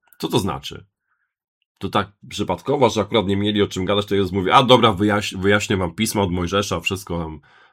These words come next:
poopowiadam”. Nie, to znaczy, że największym, najważniejszym, najlepszym interpretatorem Pisma Świętego jest Jezus,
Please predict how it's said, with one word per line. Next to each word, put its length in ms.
poopowiadam”. 760
Nie, 120
to 160
znaczy, 680
że 420
największym, 1000
najważniejszym, 1120
najlepszym 840
interpretatorem 1300
Pisma 380
Świętego 600
jest 240
Jezus, 540